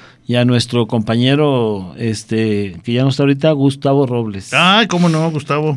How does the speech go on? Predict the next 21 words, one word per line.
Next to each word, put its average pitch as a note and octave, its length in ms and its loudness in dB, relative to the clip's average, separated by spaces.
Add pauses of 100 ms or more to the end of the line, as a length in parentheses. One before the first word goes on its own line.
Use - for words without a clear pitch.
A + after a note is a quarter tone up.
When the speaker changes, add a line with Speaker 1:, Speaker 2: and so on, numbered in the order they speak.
(140)
Speaker 1:
Gustavo, D#3+ 440 -2
pues C#3+ 160 0
te C3 80 0
mandamos C3+ 400 2
un D3+ 300 4
saludo C#3 340 2
también C#3+ 400 4
y D3 80 4
un D3 200 2
feliz C3+ 400 0
año C#3+ 240 4
con B2+ 140 0
un C#3 100 4
abrazo. A#2 460 0
Speaker 2:
Gracias, C#3+ 380 0
Gustavo, D3 280 0
igualmente D3 480 -2
un D3 100 -2
abrazo, C3 260 2
Speaker 1:
Este, A#2 120 -2
Speaker 2:
gracias. B2 540 0